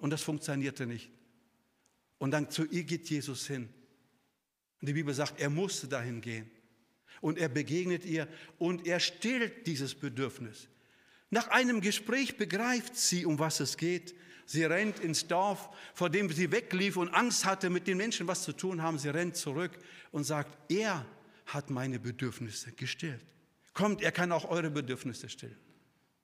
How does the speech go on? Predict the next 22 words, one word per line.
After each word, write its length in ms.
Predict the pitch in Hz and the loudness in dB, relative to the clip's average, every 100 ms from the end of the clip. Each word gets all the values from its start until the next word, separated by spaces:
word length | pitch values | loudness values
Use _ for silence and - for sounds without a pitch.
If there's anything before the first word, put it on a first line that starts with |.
| _ _ _ | _ _ _
Ein 180 | - 185 | 4 6
Beispiel. 560 | 170 190 196 - 151 127 - - - | 4 2 2 2 0 0 -6 -10 -2
Und 120 | 165 | -2
wir 60 | 170 | 0
f-, 180 | 190 | -2
finden 220 | - 202 196 | 0 2 2
viele 340 | 208 220 208 | 0 0 2
andere 300 | 180 220 214 | 2 4 2
Beispiele. 520 | 180 180 - 165 151 - - - - - - - - | 4 2 2 2 2 0 -12 -20 -18 -16 -16 -16 -2
Wir 160 | 147 170 | 2 4
lesen 400 | 185 220 208 196 | 4 4 2 2
in 140 | 180 | 2
Johannes 420 | 160 180 208 208 | 2 2 2 2
sieben, 320 | 180 196 208 | 0 0 2
da 240 | 185 180 165 - | 4 4 2 -2
war 80 | 170 | 2
ein 120 | 175 | 2
großes 480 | 156 190 233 - 156 | 4 2 2 0 -2
Fest. 600 | - - 226 - - - - - - - | -4 -2 0 -2 -6 -10 -20 -20 -18 -2
Am 140 | 175 | 2
letzten 320 | 208 226 185 | 2 0 -2
Tag, 380 | 170 190 233 - | 0 0 0 -4